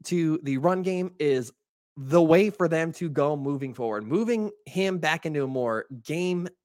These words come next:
manager style, a game management role like we've seen Cooper Rush take on is not an insult to Dak Prescott.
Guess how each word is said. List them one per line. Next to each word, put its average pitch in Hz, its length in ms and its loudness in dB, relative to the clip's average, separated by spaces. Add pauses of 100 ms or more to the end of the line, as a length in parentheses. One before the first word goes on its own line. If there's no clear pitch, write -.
(160)
manager 147 540 -2
style, 190 720 4 (1120)
a 123 140 -2
game 165 320 -2
management 156 400 -4
role 123 460 4
like 131 200 -2
we've 139 140 -2
seen 143 460 -8
Cooper 143 280 0
Rush 131 220 0
take 175 220 -2
on 180 180 2
is 127 160 -2
not 139 300 2
an 139 180 -2
insult 143 480 -2
to 120 80 -12
Dak 113 260 0
Prescott. 98 420 -4